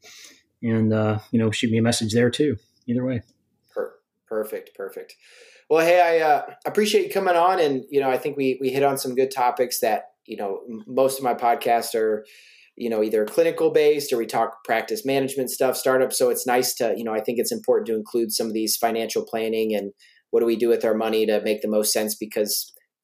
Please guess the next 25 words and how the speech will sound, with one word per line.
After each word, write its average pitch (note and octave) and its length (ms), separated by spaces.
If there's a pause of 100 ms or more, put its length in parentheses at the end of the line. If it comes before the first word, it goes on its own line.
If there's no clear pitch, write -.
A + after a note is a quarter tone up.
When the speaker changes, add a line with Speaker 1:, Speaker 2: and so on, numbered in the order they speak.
(100)
Speaker 2:
as G2+ 160
you A#2+ 120
said, D3+ 280
pediatric B2+ 440
dentists, C3 320
I G#2 60
feel B2 200
like A2+ 160
we A#2+ 80
work A#2 260
hard, A2+ 260
even A2+ 180
though A2 140
I, G#2 180
I A2 180 (180)
love C3 160
what C3 100
I A#2 100
do B2 180
and A#2+ 80
it's A2 160
a G#2+ 60
fun A#2 240
job. A2+ 340
There's, G#2 340